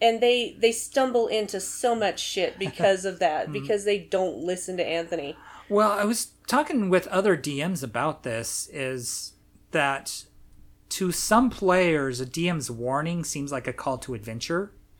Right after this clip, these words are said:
Speaker 1: Yeah.
Speaker 2: When you list off all the things, like, okay, there's heads on spikes, leading up to the entrance to this cave is like, "Ooh."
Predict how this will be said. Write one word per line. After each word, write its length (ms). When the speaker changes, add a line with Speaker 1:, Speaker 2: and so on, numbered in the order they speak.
Speaker 1:
Yeah. 460
Speaker 2:
When 240
you 140
list 480
off 440
all 540
the 240
things, 420
like, 200
okay, 240
there's 240
heads 280
on 160
spikes, 800
leading 340
up 180
to 300
the 120
entrance 420
to 120
this 180
cave 320
is 140
like, 160
"Ooh." 420